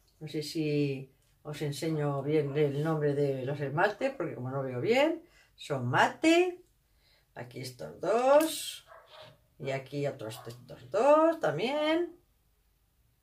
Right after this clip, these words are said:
Son preciosos. La verdad que el, eh, el gris y el beige ya lo he utilizado. Bueno, de hecho, eh, lo tengo en mis uñas que ya están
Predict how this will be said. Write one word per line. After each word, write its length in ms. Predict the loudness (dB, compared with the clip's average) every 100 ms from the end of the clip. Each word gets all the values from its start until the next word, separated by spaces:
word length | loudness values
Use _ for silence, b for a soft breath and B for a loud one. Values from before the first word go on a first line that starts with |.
| _ _ _ _ _ _ _ _ _ _ _ -20 B B
Son 240 | -4 0
preciosos. 720 | 2 2 4 2 2 -4 -6 -2
La 120 | 2
verdad 240 | 4 4 4
que 160 | 4
el, 340 | 4 4 0 2
eh, 680 | 4 4 6 4 4 2 2
el 140 | 4 4
gris 400 | 4 4 2 -10 -8
y 100 | 0
el 100 | 4
beige 440 | 6 6 6 2 4
ya 140 | 8
lo 60 | 8
he 140 | 6
utilizado. 540 | 4 0 4 4 4
Bueno, 200 | 2 -2
de 80 | 0
hecho, 320 | -2 -2 -2
eh, 160 | 0 0
lo 100 | 0
tengo 300 | -2 0 0
en 200 | 0 -2
mis 160 | -4 -2
uñas 280 | 0 0
que 120 | 0 -2
ya 120 | -2
están 580 | 2 2 2 0 -4